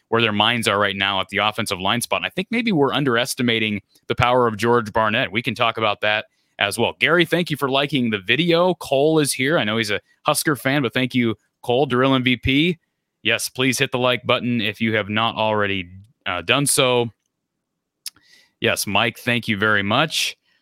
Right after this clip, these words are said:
Hawkeye Howard is here as well. Hope you're staying safe, uh, on the road, Hawkeye Howard.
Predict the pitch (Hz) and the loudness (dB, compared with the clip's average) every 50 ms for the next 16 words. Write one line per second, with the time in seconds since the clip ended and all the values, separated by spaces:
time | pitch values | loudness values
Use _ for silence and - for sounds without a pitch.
0 | _ _ - - 135 123 - 135 123 120 110 127 127 135 139 139 135 131 127 120 | _ _ -2 -2 0 2 2 2 2 2 2 2 2 4 4 4 4 4 2 0
1 | - - 135 131 127 123 110 104 104 117 123 143 175 151 120 113 - 123 117 117 | 0 0 0 2 2 0 0 0 0 2 2 2 2 2 0 -2 -2 -2 -2 -2
2 | - - 135 123 120 110 - - 127 123 147 156 - - - - _ _ _ _ | 0 0 0 0 0 -2 -2 0 0 0 0 -2 -4 -8 -16 -20 _ _ _ _
3 | _ _ _ _ _ _ - 110 110 107 - 113 120 117 113 110 110 117 120 127 | _ _ _ _ _ _ -2 0 0 2 2 2 2 2 2 2 2 4 4 4
4 | 127 117 113 131 127 127 - 123 120 113 120 120 127 139 151 170 180 160 - | 2 2 2 0 0 2 2 0 0 0 2 2 2 4 2 2 2 0 -4